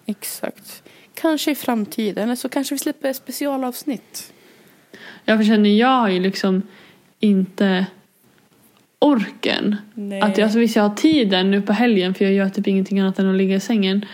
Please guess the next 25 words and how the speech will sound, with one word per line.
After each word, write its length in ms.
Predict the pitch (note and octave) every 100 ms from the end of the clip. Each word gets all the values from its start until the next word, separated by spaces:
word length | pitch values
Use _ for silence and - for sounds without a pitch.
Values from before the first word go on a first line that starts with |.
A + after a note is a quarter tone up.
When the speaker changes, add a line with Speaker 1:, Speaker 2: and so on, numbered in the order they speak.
| - - - - -
Speaker 2:
Men 160 | A3
jag 100 | A3
har 380 | G#3+ G#3 G3 G3
verkligen 380 | G#3 G3 G#3+ G#3
inte 140 | F#3+
orken. 480 | A3 G3 - - G#3+ - - _
Speaker 1:
Nej. 600 | G3 G3 F#3 F#3 F#3 F#3+ _ _ _ _ _ _ _ _ _ _ _ _ -
Verkligen. 760 | G#3 G3 G3 - - - G#3+ - _ _ _ _ _ _ _
Speaker 2:
Liksom, 640 | - G#3+ G#3 - G#3 A3 A3+
så 120 | -
att 140 | G#3+ G#3+
då 100 | G#3+
är 80 |
det 100 | G3+
så 120 | G#3 G#3+
här, 240 | G3+ G3+
ja. 400 | G3 G#3 G3+ G#3 G#3 _ _ _ _ _ _ _ _ _ _ _ _ _ - - _
Speaker 1:
Vi 80 | -
tar 200 | - C4
oss 80 |
som 100 | B3+
Speaker 2:
Ja, 60 | A3
Speaker 1:
det 60 | G#3+
Speaker 2:
då 80 |
Speaker 1:
kommer, 140 | G#3